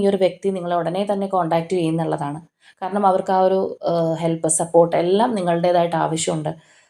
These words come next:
നമ്മൾ നേരത്തെ പറഞ്ഞതുപോലെ തന്നെ നിങ്ങളായിരിക്കും ഈ ഒരു പേഴ്സൺ ചിലപ്പോൾ അഡ്വൈസും കാര്യങ്ങളൊക്കെ കൊടുത്തിട്ടുണ്ടാവുക. അല്ലെങ്കിൽ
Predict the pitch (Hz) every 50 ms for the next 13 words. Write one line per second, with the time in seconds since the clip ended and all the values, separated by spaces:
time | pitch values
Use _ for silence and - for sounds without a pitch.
0 | _ _ - 196 190 196 190 196 185 185 - 208 202 202 190 180 185 185 180 190
1 | 190 185 185 185 185 190 180 180 180 175 170 170 175 175 170 165 165 - 185 185
2 | 175 175 175 170 175 170 165 - 175 170 170 165 170 170 165 165 165 165 165 175
3 | 170 165 160 160 156 156 156 156 160 156 165 160 147 - - 165 165 165 160 156
4 | 147 147 151 156 156 - _ _ _ _ _ _ _ - 180 180 175 180 185